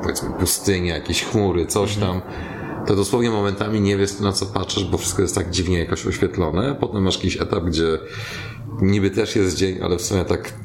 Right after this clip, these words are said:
Speaker 1: niby tak, niby nie, niby widać, niby nie widać. Gdyby nie nieskończona ilość kontynuacji,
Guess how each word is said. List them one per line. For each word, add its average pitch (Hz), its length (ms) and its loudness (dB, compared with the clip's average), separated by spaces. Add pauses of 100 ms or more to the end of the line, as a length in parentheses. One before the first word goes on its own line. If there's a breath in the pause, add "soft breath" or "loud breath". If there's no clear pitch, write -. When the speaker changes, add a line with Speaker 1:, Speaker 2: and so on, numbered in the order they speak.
(300)
Speaker 1:
niby 95 460 4
tak, 95 320 -2
niby 92 260 2
nie, 90 260 0
niby 85 280 0
widać, 85 340 2
niby 82 200 2
nie 85 160 2
widać. 82 560 -2 (1160)
Gdyby 101 320 4
nie 95 460 0
nieskończona 87 560 0
ilość 85 200 0
kontynuacji, 82 920 0